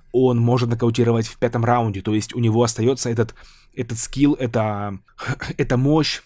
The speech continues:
тайминг. Помним про хайкик в пятом раунде с Усманом, который нам отвечает на все вопросы. Но не суть. Конечно же, он, по сути, типа решенатор, да? Он, э, почти все бои заканчивает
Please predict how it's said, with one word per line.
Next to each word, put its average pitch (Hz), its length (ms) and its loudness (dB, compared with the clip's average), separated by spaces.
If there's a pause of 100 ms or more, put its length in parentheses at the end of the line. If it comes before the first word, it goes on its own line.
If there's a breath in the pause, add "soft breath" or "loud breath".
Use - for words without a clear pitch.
(180)
тайминг. 123 480 0
Помним 127 380 0
про 110 240 -2
хайкик 117 440 -2
в - 20 -10
пятом 107 220 -2
раунде 113 300 2
с 113 120 -4
Усманом, 143 380 2
который 117 300 0
нам 113 140 2
отвечает 120 480 0
на 113 100 -2
все 123 340 2
вопросы. 107 640 -2
Но 131 220 -2
не 139 120 2
суть. 107 240 -2 (200 soft breath)
Конечно 156 300 0
же, 117 100 2
он, 113 80 2
по 113 80 -6
сути, 110 200 -8
типа 101 180 -6
решенатор, 113 680 -4
да? 120 260 0 (320 loud breath)
Он, 110 320 0
э, 101 300 2
почти 110 300 -2
все - 180 -2
бои 107 380 2
заканчивает 104 800 -4